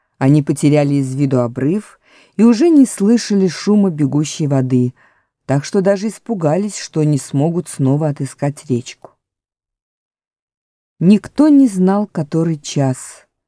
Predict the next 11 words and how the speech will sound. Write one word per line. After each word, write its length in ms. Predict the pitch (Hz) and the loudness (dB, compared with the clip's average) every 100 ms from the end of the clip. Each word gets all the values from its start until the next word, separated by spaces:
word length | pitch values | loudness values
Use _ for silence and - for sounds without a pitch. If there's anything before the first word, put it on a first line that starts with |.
| _ _ _ _ _ | _ _ _ _ _
но 220 | 143 135 | 0 0
приближалось 1160 | - 139 131 135 135 139 160 196 202 185 - _ _ _ _ | 0 0 2 0 0 0 -2 -2 -4 -8 -12 _ _ _ _
самое 840 | - - 156 165 208 202 196 196 | -16 -6 -2 0 -2 -2 -4 -6
жаркое 680 | 170 156 131 156 151 - 147 | -6 -4 -2 -2 -6 -6 -4
время 420 | 135 127 131 127 | 0 0 2 0
дня. 460 | 120 117 113 120 - _ _ _ _ _ _ _ _ _ _ _ _ _ _ _ | -4 -8 -8 -10 -18 _ _ _ _ _ _ _ _ _ _ _ _ _ _ _
Когда 420 | 202 196 190 208 | 0 0 0 0
они 420 | 208 208 202 190 - | 0 0 -2 -4 -6
выбрались-таки 960 | 196 277 339 180 143 139 - 156 139 | -2 2 2 2 0 0 -2 -10 -6
к 100 | 147 | -4
ущелью, 680 | 185 175 - 143 120 117 120 | -4 -6 -2 0 0 -4 -12